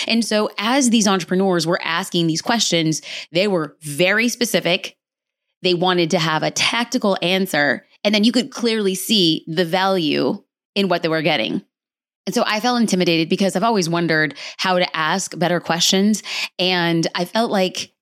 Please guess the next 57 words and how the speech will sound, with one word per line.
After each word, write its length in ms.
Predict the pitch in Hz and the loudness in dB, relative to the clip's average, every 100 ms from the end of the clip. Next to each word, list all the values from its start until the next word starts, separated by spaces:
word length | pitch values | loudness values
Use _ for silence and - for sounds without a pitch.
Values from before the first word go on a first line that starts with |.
| - | -4
I 60 | 190 | 0
was 180 | 202 180 | 2 0
learning 500 | 170 240 285 247 170 | 2 4 4 4 2
more 380 | 165 170 196 | 2 2 2
from 180 | 202 175 | 0 0
the 100 | 165 | 0
questions 400 | - 160 160 185 | 0 -2 0 0
that 120 | 175 | 0
were 200 | 175 160 | 0 0
being 320 | 147 160 147 139 | 2 2 2 0
asked 420 | 143 156 202 185 - | 0 2 0 -2 -2
and 120 | 160 | 0
the 120 | 156 156 | 0 0
answers 300 | 160 160 156 | -2 -2 0
that 100 | 165 | 0
were 100 | 151 | 0
given, 400 | 147 165 190 202 - - | 0 2 0 0 -6 -20
far 440 | - - - 285 254 | -20 -8 0 4 4
more 280 | 254 240 | 4 4
than 140 | 175 170 | 2 0
I 120 | 165 | 0
could 120 | 175 | 0
actually 300 | 151 170 170 | 0 0 0
come 240 | - 180 165 | 0 0 2
up 100 | 160 | 0
with 100 | 156 | -2
a 80 | |
question 460 | 147 160 151 - 151 | -2 -2 0 0 0
that 220 | 147 - | 0 0
was 240 | 160 143 - - - 156 135 | 0 -2 -6 -10 -10 -8 2
good 180 | 185 | 2
enough 220 | 165 170 - | 2 0 0
to 80 | |
get 120 | 156 147 | 0 0
an 140 | 143 | 2
answer. 320 | 233 226 - - | 2 2 -2 -2
I 80 | 208 | 0
was 160 | 190 | 0
like, 140 | 185 - | 0 -2
"I'm 160 | 233 494 | -2 0
just 160 | 508 | 0
happy 220 | 370 339 | 0 2
to 80 | 262 | 2
be 100 | 254 | 4
in 80 | 247 | 2
the 80 | 175 | 2
room, 280 | 190 240 196 | 2 2 2
y'all." 340 | 180 170 170 - - - - | 2 2 -2 -8 -8 -8 -2
But 320 | 262 240 202 | 2 2 0
it 140 | 180 175 | -2 0
was 180 | 170 160 | 0 2
mandatory 840 | 165 214 254 190 151 143 147 143 - - - | 2 4 4 4 0 0 0 -2 -4 -18 -2
that 240 | 170 160 - | -2 0 -2
everybody 580 | 185 180 165 160 156 - | 0 2 2 0 0 0
asked 320 | 143 147 147 | -2 -2 -4
a 20 | |
question. 640 | - - - - 80 - | -2 -2 0 0 0 -2